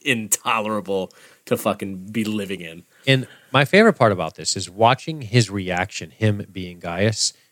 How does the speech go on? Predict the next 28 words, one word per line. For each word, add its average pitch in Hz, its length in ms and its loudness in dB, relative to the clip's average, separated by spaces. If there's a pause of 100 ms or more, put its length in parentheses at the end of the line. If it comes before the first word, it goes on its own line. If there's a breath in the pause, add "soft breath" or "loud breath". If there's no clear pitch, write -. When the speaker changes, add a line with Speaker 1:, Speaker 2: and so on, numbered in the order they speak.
(120)
Speaker 2:
after 113 220 0
it 95 60 -4
happens. 85 460 -6
He 90 80 -10
sort 107 220 -2
of 92 100 -10
puts 156 160 2
his 127 140 -6
head 110 160 2
down, 104 260 2
puts - 140 -12
his - 120 -14
hand 131 200 0
over 120 100 0
his 95 140 -4
mouth. 90 280 -12
He 98 120 -14
knows 110 640 4
he's 98 220 -8
being 98 420 -8
a 101 80 -16
jackass. 95 920 0 (560)
I'm 113 160 2
sure 123 520 6
he 110 180 -6
feels 95 420 -4 (520)
just - 220 2 (240)
bad 95 400 -2